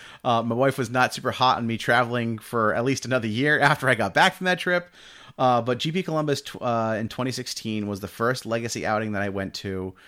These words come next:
um, and, uh, the, like, the first big Legacy event that I went to, and it was,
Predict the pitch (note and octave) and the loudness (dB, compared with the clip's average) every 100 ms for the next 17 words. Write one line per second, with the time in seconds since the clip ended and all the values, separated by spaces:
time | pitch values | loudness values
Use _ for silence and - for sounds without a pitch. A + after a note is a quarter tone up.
0 | - - _ A2 G#2+ G2+ G2 F#2+ F#2+ F2+ | -20 -20 _ -2 0 2 0 -2 -4 -6
1 | - _ G#2+ G#2 A2 G#2 A#2 A#2 - - | -12 _ -6 -4 -6 -2 -2 -2 -8 -6
2 | C3+ B2 - A2+ A2+ G#2 G#2+ G#2 G2 G2 | 0 0 0 -2 -2 -2 -2 -2 -2 -2
3 | F#2 F#2 - G2 F#2+ E2 F#2+ F#2 G#2+ G#2 | -4 -6 -4 -4 -2 -4 -6 -6 -4 -4
4 | G2 F#2 | -4 -6